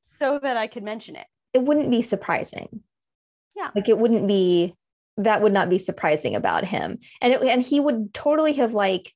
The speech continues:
Speaker 2: said something about it, because obviously he said something about everything else. That's one of my favorite things about him. Like, in terms of his personality, the thing that makes him a B A, when the guy came to him and was like, "No, no, no, I got this goo you put on your face and you'll make your eyes better." And he's like,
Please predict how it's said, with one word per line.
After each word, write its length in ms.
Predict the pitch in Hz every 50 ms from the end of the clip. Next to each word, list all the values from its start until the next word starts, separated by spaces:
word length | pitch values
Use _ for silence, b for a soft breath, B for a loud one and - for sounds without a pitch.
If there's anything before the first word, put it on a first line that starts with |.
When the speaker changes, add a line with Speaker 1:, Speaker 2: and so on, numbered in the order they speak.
| _
Speaker 2:
said 300 | - - - 240 220 233
something 340 | 233 233 214 180 190 175 170
about 300 | 175 165 170 175 180 143
it, 140 | 107 82 76
because 240 | - 196 - 220 196
obviously 400 | 202 208 214 226 226 226 - 220
he 120 | 202 208
said 160 | 196 - 208 190
something 200 | - 196 190 185
about 180 | 175 175 175 160
everything 340 | 170 165 170 - 190 190 208
else. 180 | 185 - -
That's 240 | - 208 233 - -
one 100 | 294 277
of 120 | 240 190
my 200 | 196 190 185 202
favorite 360 | 208 - 208 190 170 175 - -
things 280 | - 165 160 160 -
about 200 | 170 165 151 165
him. 120 | 170 101 120
Like, 160 | 170 196 190
in 120 | 208 202
terms 300 | 196 - 240 247 254 247
of 100 | 254 233
his 440 | 226 226 214 208 196 196 190 190 - _ b b b b b b b b b
personality, 800 | - - 220 214 208 - 196 175 165 170 175 196 208 214 226 233
the 80 | 226 202
thing 180 | 190 202 196 190
that 100 | - 185
makes 220 | 185 180 180 -
him 100 | - 208
a 60 | 190 185
B 280 | 196 190 185 180 170
A, 360 | 165 160 165 175 190 226 226 - _ b b b b b b b
when 140 | - 220 220
the 100 | 226 226
guy 320 | 202 220 214 226 226 233
came 240 | 226 226 247 226 233
to 60 | 240
him 180 | 240 226 208 208
and 100 | 202 196
was 160 | 196 190 196 -
like, 180 | 202 196 190
"No, 120 | 202 220 294
no, 120 | 311 294
no, 60 | 277
I 100 | 254 247
got 220 | 233 254 247 262 254
this 220 | 262 220 220 -
goo 320 | 190 175 165 220 247 302
you 140 | 277 196 196
put 160 | 190 - 233 226
on 120 | 220 220
your 100 | 220 214
face 340 | 214 - 220 220 226 220 -
and 80 | 202 196
you'll 80 | 196
make 180 | 196 196 196 196
your 100 | 202 -
eyes 220 | 185 190 208 185
better." 140 | - 196 185
And 80 | 190 196
he's 100 | 196 -
like, 220 | 196 190 190 -